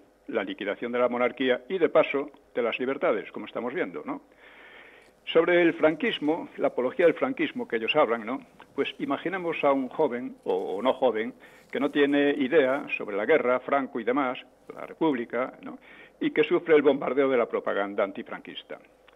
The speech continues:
Si tiene dos dedos de frente, pues tiene que preguntarse, ¿quiénes son los que atacan a Franco? Y enseguida descubre que son los etarras, los separatistas de todo pelaje, el Partido, eh, Socialista, que es el partido más corrupto de la historia de España, con una historia realmente criminal,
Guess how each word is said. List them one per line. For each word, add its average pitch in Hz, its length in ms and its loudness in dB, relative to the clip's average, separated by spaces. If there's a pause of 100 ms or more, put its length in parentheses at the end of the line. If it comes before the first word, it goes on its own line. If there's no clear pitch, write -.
Si - 80 -12
tiene 160 240 0
dos 135 260 0
dedos 120 300 0
de 98 80 -8
frente, 117 400 -6
pues - 240 -14
tiene 110 180 -10
que 107 80 -6
preguntarse, - 640 -10 (420)
¿quiénes 113 320 -2
son 123 160 -2
los 101 160 -4
que 123 80 0
atacan 107 340 0
a 110 60 -4
Franco? - 440 -8 (440)
Y 131 60 -2
enseguida 120 380 -2
descubre 135 460 0
que - 120 -2
son 131 320 0
los 95 200 -4
etarras, 110 440 0 (180)
los 90 140 -6
separatistas 113 640 -6
de 101 120 -10
todo 120 200 -2
pelaje, 120 420 -2 (320)
el 104 300 -4
Partido, 107 720 -4 (440)
eh, 110 260 -8
Socialista, 117 760 0 (160)
que - 100 -4
es - 100 -6
el 104 80 -8
partido 107 320 -6
más 110 180 -8
corrupto - 500 -8
de 113 120 -8
la 92 80 -10
historia 117 360 -6
de - 80 -6
España, 104 540 -4
con 127 140 -8
una 131 100 -4
historia 110 340 -4
realmente 101 360 -10
criminal, 104 520 -4